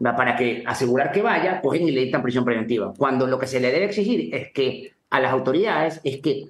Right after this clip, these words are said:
tomen las medidas proporcionales que pueden ser un poco más difíciles de implementar, pero esa ineptitud, esa falta de control no puede ser, eh, la excusa para que mañana se empiecen a dictar prisiones preventivas,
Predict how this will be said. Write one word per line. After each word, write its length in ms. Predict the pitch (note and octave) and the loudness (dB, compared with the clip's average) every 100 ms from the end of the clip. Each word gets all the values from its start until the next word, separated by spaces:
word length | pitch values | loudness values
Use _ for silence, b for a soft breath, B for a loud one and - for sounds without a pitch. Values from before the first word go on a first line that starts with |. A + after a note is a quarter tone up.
| - - | -6 -2
tomen 320 | D#3+ F#3+ G3 | 0 2 2
las 100 | F#3+ | 2
medidas 380 | G3+ A3 - - | 2 0 -2 -2
proporcionales 1120 | C3+ B2+ C3 B2+ - E3 B3+ D#3+ G3+ - - _ _ | -2 0 -2 -2 0 0 2 2 0 -4 -12 _ _
que 100 | - | -4
pueden 280 | G#3 B3 C4+ | 0 0 0
ser 160 | - B3 | 0 0
un 80 | B3 | 0
poco 160 | B3+ | 0
más 100 | B3 | 0
difíciles 340 | A#3+ A#3+ A#3+ A3 | 0 0 0 0
de 60 | |
implementar, 560 | G#3 F3+ F3 A#3+ D4+ - - _ _ _ | 0 0 0 0 -2 -6 -14 _ _ _
pero 240 | E3+ D#3 | -2 0
esa 480 | G#3+ A#3+ A#3+ F#3 D3+ | 0 0 0 0 0
ineptitud, 800 | D3+ C#3+ D3+ D3 - A#3+ D#3+ - - | -2 -2 -4 -4 0 0 0 -4 -6
esa 500 | E3 F#3+ F3+ D3+ - | -4 0 0 0 0
falta 480 | F#3+ G#3+ G3+ F3 | 0 0 0 0
de 160 | D3 C3 | 0 -2
control 720 | C3 B2+ A#3 A#3+ D#3 F#3+ F#3+ B B _ | -2 0 2 2 0 -2 -6 B B _
no 180 | D#3 F#3+ | -2 0
puede 220 | G#3 G3 | 0 0
ser, 480 | - F#3+ F#3 F3 - - | -2 -2 -2 -4 -8 -8
eh, 220 | C#3+ C3+ C#3+ | -4 -2 0
la 180 | C3+ | -2
excusa 680 | - - B3+ C#3+ D#3 E3 - _ - | -2 0 0 0 -2 -2 -10 _ -2
para 220 | C#3+ C3 | 0 0
que 100 | C3+ | 0
mañana 460 | B2+ C3 C#3 D#3 E3+ | 0 2 2 0 0
se 140 | D3 | -2
empiecen 300 | A#2+ C#3 D3+ | -2 0 0
a 20 | B2 | 0
dictar 300 | A#2 C3+ C3 | 0 -2 -2
prisiones 320 | B2 C3 C3 | -2 -2 0
preventivas, 520 | A#2 G#2+ B2 B2 | -2 0 0 0